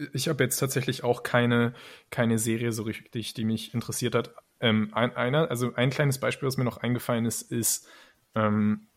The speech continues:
der Sopranos-Film, The Many Saints of Newark oder auch der Deadwood-Film. Das ist jetzt ja kein Serien, äh, Sequel <laughs> oder Revival oder so,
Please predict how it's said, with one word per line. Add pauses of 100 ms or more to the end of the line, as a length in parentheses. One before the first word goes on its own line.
(120)
der
Sopranos-Film, (420)
The
Many
Saints
of
Newark
oder
auch
der
Deadwood-Film. (320)
Das
ist
jetzt
ja
kein
Serien, (580)
äh,
Sequel
<laughs>
oder
Revival
oder
so,